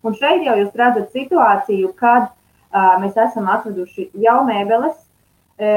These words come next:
es palūdzu iztīrīt, ā, šo te telpu, jo mēs likām laminātu virsū, un ir jau, man liekas, arī, ā,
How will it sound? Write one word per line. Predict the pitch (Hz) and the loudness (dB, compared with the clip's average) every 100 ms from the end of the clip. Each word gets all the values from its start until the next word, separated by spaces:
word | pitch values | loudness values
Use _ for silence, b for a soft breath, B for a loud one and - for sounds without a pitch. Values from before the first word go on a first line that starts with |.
| 208 208 | 2 2
es | 208 | -2
palūdzu | 247 262 254 196 - | 0 2 0 0 -4
iztīrīt, | 202 - 247 254 269 311 - | -6 -6 -6 -6 -8 -10 -6
ā, | 240 226 214 202 196 | 0 2 2 -2 -6
šo | 196 185 | -10 -10
te | 196 - | -10 -6
telpu, | 190 196 - 277 254 | 0 0 0 -2 -2
jo | 202 202 180 | 0 0 -2
mēs | 185 190 | -4 -8
likām | 208 220 175 | -6 -4 -2
laminātu | 180 208 240 285 302 302 | 0 0 0 -2 -4 -8
virsū, | 311 302 277 240 208 | -12 -8 -2 0 0
un | 202 208 | -2 -2
ir | 226 226 | -2 0
jau, | 196 | -2
man | 190 190 | -2 -6
liekas, | 190 - | -8 -8
arī, | 202 185 175 | -6 -4 -2
ā, | 175 | 2